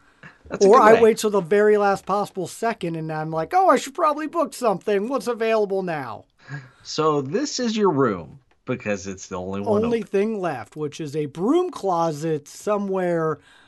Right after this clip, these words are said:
Speaker 2: I don't know, out in East Village somewhere. So anyway,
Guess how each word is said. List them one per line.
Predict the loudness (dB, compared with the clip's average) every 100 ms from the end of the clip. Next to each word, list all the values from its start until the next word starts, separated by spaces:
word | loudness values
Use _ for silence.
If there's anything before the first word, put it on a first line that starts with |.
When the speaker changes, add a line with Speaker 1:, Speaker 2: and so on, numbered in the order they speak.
| _
Speaker 2:
I | -6 -4
don't | -4 -6
know, | -6 -8
out | -8 -8 -8
in | -10 -14
East | -12 -12 -10
Village | -8 -6 -8
somewhere. | -8 -8 -6 -6 -6
So | -4 -2 -2
anyway, | 0 0 2 4 4 2